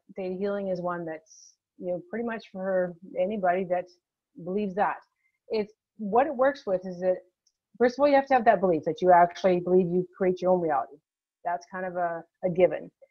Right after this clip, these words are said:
And then the second part is, what you're learning how to do is, um, understanding the brain waves and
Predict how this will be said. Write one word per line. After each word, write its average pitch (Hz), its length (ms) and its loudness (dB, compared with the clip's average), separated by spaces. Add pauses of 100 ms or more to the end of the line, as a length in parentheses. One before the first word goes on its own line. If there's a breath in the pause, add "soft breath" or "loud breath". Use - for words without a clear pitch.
(180)
And 196 140 0
then 196 120 2
the 202 60 0
second 247 380 0
part 196 260 0
is, 180 300 2 (380)
what 196 120 -2
you're 190 180 2
learning 214 280 2
how 196 100 2
to 185 100 2
do 196 260 4
is, 180 200 4 (100)
um, 175 200 0
understanding 190 500 -4
the 185 60 -8
brain 196 340 -6
waves 160 460 -10 (960)
and 190 320 -6